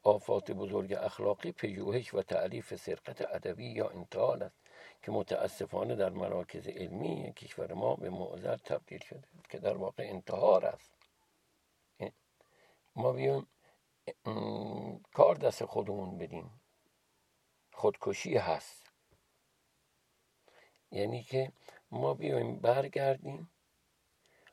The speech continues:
م... یه آقایی با فرهنگی بیاد دزدی کنه.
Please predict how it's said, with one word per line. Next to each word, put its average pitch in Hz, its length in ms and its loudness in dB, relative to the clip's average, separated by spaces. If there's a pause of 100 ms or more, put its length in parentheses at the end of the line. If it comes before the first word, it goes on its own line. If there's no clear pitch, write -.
(140)
م... 107 840 -8 (680)
یه 123 160 4
آقایی 120 720 4 (840)
با 104 440 6 (360)
فرهنگی 113 1120 2 (500)
بیاد 135 320 4
دزدی 104 440 -4
کنه. 98 320 -14